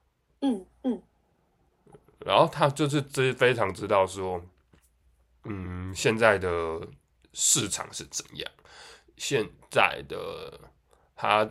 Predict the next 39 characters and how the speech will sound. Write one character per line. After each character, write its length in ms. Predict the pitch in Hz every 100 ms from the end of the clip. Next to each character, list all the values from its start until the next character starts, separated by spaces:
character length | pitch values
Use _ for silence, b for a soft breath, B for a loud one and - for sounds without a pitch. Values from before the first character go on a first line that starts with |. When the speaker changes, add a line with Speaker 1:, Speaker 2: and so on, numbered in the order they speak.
| -
Speaker 2:
在 200 | 123 110
外 140 | 110
面 180 | 120 117
看 160 | 110 113
到 140 | 104
的 140 | 95 92
世 340 | - 104 92
界， 480 | 90 - 95 95 - _ _ _ _ _ _ _
用 220 | 131 117
什 160 | 107 104
么 100 | 82
样 180 | 98 98
的 60 |
方 280 | 87 92 90
式 100 | 90
去 200 | 92 -
沟 240 | 85 85 87
通， 100 | 104
什 140 | 92
么 100 | 82 92 110
样 280 | 117 95 90
的 60 | 85
角 120 | - - -
度 120 | 95
去 160 | - 92
看 260 | - 98
这 80 | 90
些 140 | 87 90
案 260 | 87 90
子， 240 | - - - B B B B
所 180 | - 135
以 60 | 117
他 140 | 127
也 60 | 101
会 80 | 95
跟 140 | 110
我 140 | 101 90
们 100 | 87
说， 460 | - 104 92 90